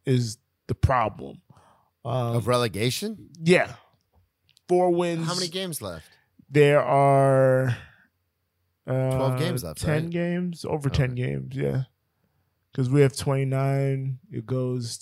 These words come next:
Speaker 1: to
Speaker 2: Thirty-two.
Speaker 1: thirty-eight. Goes to
Speaker 2: Thirty-eight.
Speaker 1: thirty-eight.
Speaker 2: Holy shit.
Speaker 1: Um,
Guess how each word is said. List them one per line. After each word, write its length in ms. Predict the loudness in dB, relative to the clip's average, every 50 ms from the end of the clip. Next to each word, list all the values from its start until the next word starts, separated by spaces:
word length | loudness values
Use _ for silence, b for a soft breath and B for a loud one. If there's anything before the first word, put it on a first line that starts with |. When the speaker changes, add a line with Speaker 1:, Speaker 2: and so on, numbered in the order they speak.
| -8
Speaker 1:
to 240 | -6 -6 -6 -4 -4 -4
Speaker 2:
Thirty-two. 400 | -2 -2 -2 -4 -6 -4 -2 0
Speaker 1:
thirty-eight. 880 | 2 2 0 -2 -4 -8 -8 -6 -6 -6 -6 -8 -8 -8 -8 -8 -8 -10 _ _ _ _
Goes 160 | -4 -2 -2 -2
to 60 | -2 -4
Speaker 2:
Thirty-eight. 240 | -4 -4 -4 -4 -6
Speaker 1:
thirty-eight. 120 | -8 -10
Speaker 2:
Holy 240 | -10 -10 -12 -12 -12
shit. 280 | -14 -14 -14 -14 -16 -16 _ _ _ _ _ _ _ _ _ _ -4
Speaker 1:
Um, 680 | -2 -2 0 0 -2 -2 -4 -4 -4 -6 -8 -10 -12